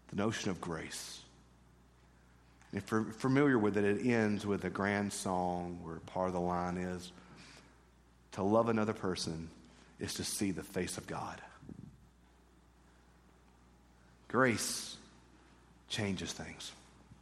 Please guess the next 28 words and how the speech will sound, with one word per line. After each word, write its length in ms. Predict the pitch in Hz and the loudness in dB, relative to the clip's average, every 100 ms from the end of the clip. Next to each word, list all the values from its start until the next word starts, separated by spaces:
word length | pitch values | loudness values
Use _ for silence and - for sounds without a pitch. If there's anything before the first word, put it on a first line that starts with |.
| - - - - - - - - - - - - - - - - - - | -20 -20 -20 -20 -20 -20 -20 -20 -20 -20 -20 -20 -20 -20 -20 -20 -20 -12
The 80 | - | -8
power 460 | - 131 131 131 120 | 2 6 8 8 6
of 80 | |
forgiveness 880 | - 104 95 101 82 78 - - - - - - - - - - - - - | 2 -4 0 0 0 -6 -8 -10 -10 -16 -20 -20 -20 -20 -20 -20 -20 -20 -12
is 80 | 101 | -2
that 140 | 92 | 0
it 120 | 95 | 0
changes 440 | - 104 101 87 - | -2 0 0 -2 -6
things. 320 | - 73 - | -8 -8 2
The 80 | 143 | 6
notion 340 | 233 220 160 | 6 6 6
of 120 | 123 - - | 4 2 -8
forgiveness 640 | - 151 135 160 131 107 - - | -2 2 6 6 6 2 -2 -2
i-, 40 | 151 | 2
is 200 | 160 139 | 4 4
a 80 | 135 | 4
constant 640 | - 156 156 - 139 120 | 6 6 6 4 2 2
theme 320 | - 131 127 | 4 6 6
throughout 220 | 113 117 | 6 8
all 160 | 113 110 | 8 6
of 60 | - | 2
Scripture. 460 | - 123 - 95 | 0 0 0 0
You 160 | 92 101 | 0 -2
could 160 | 120 | -2
say 220 | - 123 117 | 2 4 6
it's 160 | 113 | 4
the 120 | - | 0
undergirding 920 | 95 - 123 127 120 123 120 117 110 | -4 0 4 4 6 6 6 6 4